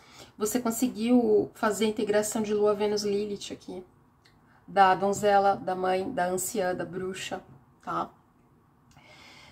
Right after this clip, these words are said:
É, e aí, essa pessoa tá sendo, esse aqui, essa pessoa que tá voltando, esse homem da história, tá? Que pode ser você, outra pessoa, pode ser uma mulher. É, tá sendo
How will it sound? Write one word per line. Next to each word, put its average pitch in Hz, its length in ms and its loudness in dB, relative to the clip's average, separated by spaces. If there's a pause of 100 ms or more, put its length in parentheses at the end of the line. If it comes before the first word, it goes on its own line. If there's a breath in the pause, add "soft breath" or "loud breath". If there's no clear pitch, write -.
(200 loud breath)
É, 214 540 8
e 226 100 2
aí, 247 600 6
essa 240 260 2
pessoa 226 420 -2
tá 226 160 -8
sendo, 214 760 2
esse 208 280 2
aqui, - 260 -8
essa 202 180 -6
pessoa - 280 -12
que - 60 -20
tá 202 80 -2
voltando, 196 440 -6
esse 190 200 -6
homem 185 300 0
da 175 80 0
história, 170 500 -4 (260)
tá? 180 140 -8
Que - 120 -20
pode 175 300 -8
ser 170 100 -10
você, 170 260 -10
outra 165 180 -8
pessoa, 170 400 -10
pode 165 160 -16
ser - 120 -18
uma 165 100 -6
mulher. 165 420 -8 (1300 soft breath)
É, 214 240 4
tá 254 140 4
sendo 247 760 6